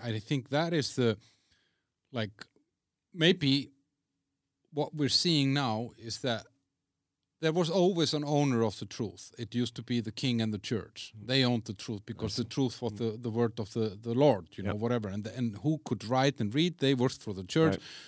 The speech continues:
Speaker 1: So that, th-, th-, you had this consolidated power between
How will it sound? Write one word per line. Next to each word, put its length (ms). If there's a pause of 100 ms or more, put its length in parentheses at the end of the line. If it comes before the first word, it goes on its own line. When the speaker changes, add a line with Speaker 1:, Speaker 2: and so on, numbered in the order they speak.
(680)
Speaker 1:
So 200
that, 220 (100)
th-, 140
th-, 200
you 160
had 300
this 160
consolidated 840
power 280
between 460